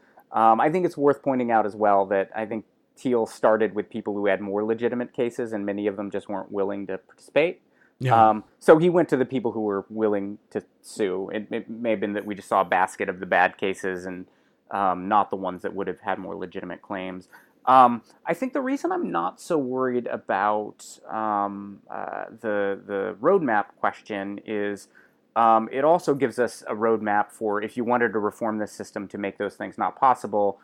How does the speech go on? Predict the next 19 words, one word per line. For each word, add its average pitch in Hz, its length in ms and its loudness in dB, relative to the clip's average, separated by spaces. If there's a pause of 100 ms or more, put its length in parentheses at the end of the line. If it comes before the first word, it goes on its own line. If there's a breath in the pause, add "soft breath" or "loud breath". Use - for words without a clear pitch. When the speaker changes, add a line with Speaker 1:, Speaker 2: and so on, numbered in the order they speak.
Speaker 1:
well, 131 100 2
we 117 100 0
know 101 200 0
exactly 92 340 -6
what 87 160 -10
to - 60 -20
do, - 240 -20
right? 98 400 -10
Like, 101 200 -12
let's, - 400 -6
um, 92 380 0 (640 soft breath)
uh, 98 560 2
let's 110 220 -6
work 107 380 -2
on 101 380 0
potentially 147 520 -6
tort 123 260 -2
reform, 107 480 -6
potentially 107 720 -4